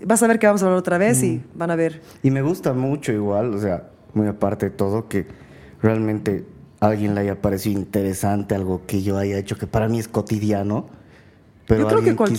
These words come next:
Speaker 2: quizás
Speaker 1: persona,
Speaker 2: le ha llamado
Speaker 1: viejo.
Speaker 2: mucho la atención, así como para que vos me digas cuando nos conocimos, eh, tiempo después me dijiste, "Tengo un podcast,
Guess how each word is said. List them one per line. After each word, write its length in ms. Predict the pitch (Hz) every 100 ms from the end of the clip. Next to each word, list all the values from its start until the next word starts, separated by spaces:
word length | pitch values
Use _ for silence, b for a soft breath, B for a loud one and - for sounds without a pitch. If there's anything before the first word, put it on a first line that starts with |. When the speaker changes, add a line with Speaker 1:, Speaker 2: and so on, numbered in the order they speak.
| 233
Speaker 2:
quizás 60 | 233
Speaker 1:
persona, 480 | 196 - 180 220 226
Speaker 2:
le 60 |
ha 40 | 113
llamado 220 | 113 113
Speaker 1:
viejo. 80 | 113
Speaker 2:
mucho 220 | 117 113
la 60 | 104
atención, 260 | 104 113 113
así 100 | 117
como 280 | 113 113 113
para 220 | 110 104
que 220 | 113 113 120
vos 340 | 120 120 117
me 100 | 117
digas 180 | 117 113
cuando 220 | 113 110
nos 160 | 107 104
conocimos, 600 | 113 113 117 117 127 135 B B B B B
eh, 320 | 117 104 104 - - - - 53 -
tiempo 280 | 117 110 113
después 280 | 107 123
me 80 | 117
dijiste, 500 | 107 113 110 117 107 - - - - - 135
"Tengo 160 | 127
un 140 | 120 110
podcast, 540 | 113 - 117 147 -